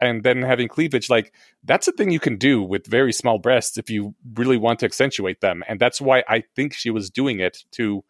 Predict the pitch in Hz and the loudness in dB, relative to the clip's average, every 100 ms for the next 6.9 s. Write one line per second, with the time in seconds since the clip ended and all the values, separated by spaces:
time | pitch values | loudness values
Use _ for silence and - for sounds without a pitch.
0 | - _ _ 104 123 113 120 110 - 131 | -20 _ _ -2 0 0 -4 -6 -2 0
1 | 131 123 117 92 120 113 104 123 117 110 | 0 0 -2 0 0 0 0 0 2 0
2 | 101 92 110 113 110 113 113 101 98 - | 0 -2 0 2 2 0 0 -4 -6 -6
3 | - 104 101 90 - 107 104 - _ _ | -6 -6 -6 -8 -4 -2 -2 -4 _ _
4 | _ 107 113 107 110 110 117 117 117 113 | _ 2 2 2 2 2 0 0 0 0
5 | - - 120 101 - 98 110 - 110 104 | 0 0 2 0 -4 -4 -4 0 0 0
6 | - 107 104 98 - 113 104 101 | 0 0 0 -2 -4 -2 -2 -2